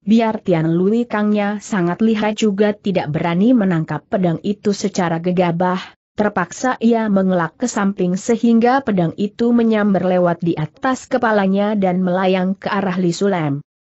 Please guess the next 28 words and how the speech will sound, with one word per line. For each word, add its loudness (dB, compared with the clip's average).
Setelah 0
menyambar 2
lewat 0
di -2
atas -4
kepala -2
yang 0
Tian 0
Lui, 0
kekuatan -2
pedang 2
yang 2
meluncur 2
itu 0
sudah -2
rada 0
berkurang, -2
maka 2
Li 2
Sulem 2
lantas 0
angkat -2
pedangnya 0
untuk -2
menangkisnya 0
terus -4
berputar -2
sedikit. -2